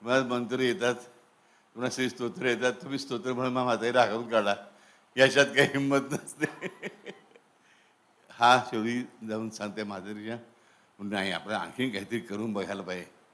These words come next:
ह्याची तत्वबब होते, हा सगळ्यांना सांगतो, "मला काही जमणार नाही बाबांनो,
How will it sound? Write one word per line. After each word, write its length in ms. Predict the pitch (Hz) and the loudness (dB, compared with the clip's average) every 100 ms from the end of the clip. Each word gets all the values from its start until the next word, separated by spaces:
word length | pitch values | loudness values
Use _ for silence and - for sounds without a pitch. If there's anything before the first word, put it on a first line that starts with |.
| _ _ _ _ _ _ | _ _ _ _ _ _
ह्याची 300 | 95 - 127 | -14 -2 -2
तत्वबब 500 | 113 113 131 127 127 | -2 -2 0 -2 0
होते, 280 | 127 120 120 | 0 2 2
हा 120 | 120 | 0
सगळ्यांना 300 | - 117 120 | 0 0 0
सांगतो, 300 | 113 104 98 | -2 -8 -8
"मला 260 | 95 104 120 | -6 0 2
काही 140 | 117 | 2
जमणार 360 | 98 95 101 95 | -2 -4 -4 -4
नाही 160 | 92 | -6
बाबांनो, 300 | 92 95 110 | -6 -6 -10